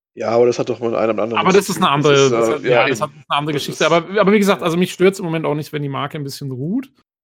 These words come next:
Speaker 2: Insofern, äh, ich hatte jetzt auch, ich, ja, äh, würde jetzt auch nicht damit rechnen, dass, dass man da, also vor Anthem wirst du da jetzt nichts mehr von hören. Das war jetzt mal so eine Aktion und jetzt ist erstmal wieder gut. Weil die
Speaker 1: Ja,
Speaker 2: werden sich
Speaker 1: klar,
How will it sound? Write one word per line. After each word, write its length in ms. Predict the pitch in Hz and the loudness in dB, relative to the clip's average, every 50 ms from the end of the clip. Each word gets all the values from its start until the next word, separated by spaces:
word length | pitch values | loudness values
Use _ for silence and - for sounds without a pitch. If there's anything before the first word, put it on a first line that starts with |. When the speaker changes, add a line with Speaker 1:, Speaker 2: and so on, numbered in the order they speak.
| _ _ _ _ - | _ _ _ _ -8
Speaker 2:
Insofern, 400 | 131 143 147 151 139 135 127 - | -4 -2 -2 -2 -2 -4 -8 -12
äh, 540 | - - 151 147 139 135 135 135 131 - - | -12 -12 -10 -10 -8 -8 -8 -10 -10 -12 -14
ich 120 | - - | -10 -10
hatte 140 | - 139 160 | -8 -6 -6
jetzt 160 | 151 135 - | -6 -6 -6
auch, 220 | - 135 127 - - | -10 -12 -12 -12 -18
ich, 220 | - 135 - - - _ _ _ _ _ _ | -20 -20 -20 -20 -20 _ _ _ _ _ _
ja, 420 | 139 131 135 127 131 143 135 127 _ _ _ _ _ | -14 -10 -8 -8 -6 -8 -8 -10 _ _ _ _ _
äh, 60 | 135 | -8
würde 680 | 131 127 123 127 123 117 117 120 135 123 120 143 151 160 | -6 -6 -6 -6 -6 -8 -10 -12 -12 -6 -4 0 0 0
jetzt 140 | - - | 0 0
auch 60 | - 147 | -2 -2
nicht 140 | 151 - | -2 -2
damit 140 | 147 143 131 113 | -2 -4 -2 -4
rechnen, 300 | 117 127 - 147 147 131 | -6 -6 -6 -8 -6 -6
dass, 340 | 123 120 - - - _ _ | -8 -8 -10 -12 -18 _ _
dass 200 | - 127 - - | -12 -10 -10 -8
man 140 | 131 123 120 | -8 -8 -6
da, 360 | 120 120 120 120 120 120 - _ _ _ _ - | -4 -4 -4 -6 -6 -10 -14 _ _ _ _ -6
also 140 | 123 139 131 | -4 -4 0
vor 200 | - 160 165 139 | 2 2 2 2
Anthem 400 | 123 143 151 156 - 160 135 127 | 2 0 -2 -2 0 -2 -2 -2
wirst 160 | 127 - - | -2 -6 -6
du 40 | 120 | -6
da 60 | 123 | -4
jetzt 240 | 120 131 143 143 - | -4 -4 -4 -6 -8
nichts 120 | 127 - - | -12 -10 -10
mehr 100 | 131 120 | -10 -10
von 160 | - 127 110 | -8 -10 -8
hören. 260 | 117 120 120 117 117 | -6 -6 -6 -8 -8
Das 140 | 120 120 - | -10 -10 -10
war 80 | 123 117 | -10 -10
jetzt 140 | 113 - - | -10 -10 -10
mal 120 | 127 120 | -10 -8
so 80 | 123 131 | -10 -10
eine 220 | - 117 123 127 | -10 -10 -10 -10
Aktion 500 | 127 123 - - - 123 120 127 131 127 | -12 -14 -16 -14 -12 -10 -10 -10 -10 -10
und 220 | 127 127 117 117 117 | -12 -14 -16 -14 -14
jetzt 160 | 123 120 - | -14 -14 -14
ist 80 | - 127 | -14 -14
erstmal 240 | 131 123 - 135 123 | -14 -12 -10 -10 -8
wieder 100 | 127 127 | -8 -8
gut. 220 | 120 147 143 - _ _ _ _ _ _ _ _ _ _ _ _ - | -10 -12 -12 -14 _ _ _ _ _ _ _ _ _ _ _ _ -8
Weil 100 | 127 120 | -6 -4
die 60 | 123 | -4
Speaker 1:
Ja, 100 | 120 127 | -4 -4
Speaker 2:
werden 100 | 120 117 | -4 -4
sich 100 | 135 120 | -4 -4
Speaker 1:
klar, 240 | - 180 151 - | -4 -4 -4 -6